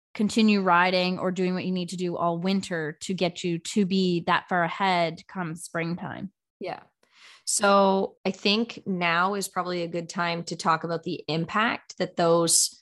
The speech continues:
Speaker 2: small everyday no's have on our eventual desire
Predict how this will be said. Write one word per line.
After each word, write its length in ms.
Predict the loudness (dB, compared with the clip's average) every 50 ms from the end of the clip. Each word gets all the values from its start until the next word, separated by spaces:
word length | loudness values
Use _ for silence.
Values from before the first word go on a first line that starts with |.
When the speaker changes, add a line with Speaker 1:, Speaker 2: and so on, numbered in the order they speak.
| _ _ _
Speaker 2:
small 520 | 0 2 2 4 6 6 6 6 6 4 2
everyday 640 | 2 0 2 2 0 -2 0 -2 -2 0 0 0 -2
no's 600 | 0 0 2 2 2 0 0 -2 -4 -6 -8 -8 -10 -12
have 580 | -12 -6 -4 -2 0 2 2 0 0 -2 -6 -8 _
on 540 | -2 0 0 0 -2 -4 -6 -6 -8 -10 -12 _ _ _ _ _ _ _ _ -6 -2
our 960 | 2 4 4 6 6 6 4 4 4 4 2 2 2 2 0 -2 -4 -8 -14 _ _
eventual 1120 | 0 0 0 2 2 2 2 2 2 0 -2 -2 -2 -2 0 0 0 -2 -2 -4 -6 _ _ _ _ -8
desire 800 | -4 -2 -2 0 0 0 0 2 2 0 -2 -2 -4 -4 -6 -8